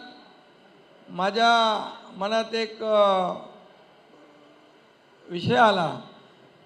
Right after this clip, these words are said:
मी हे ड्रायव्हर आणि कंडक्टर जे आपले स्टाफ आहे,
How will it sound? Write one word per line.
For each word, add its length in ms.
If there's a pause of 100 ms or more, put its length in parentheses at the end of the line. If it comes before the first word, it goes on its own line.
मी 360
हे 360
ड्रायव्हर 460
आणि 180
कंडक्टर 720 (520)
जे 80
आपले 600
स्टाफ 400
आहे, 560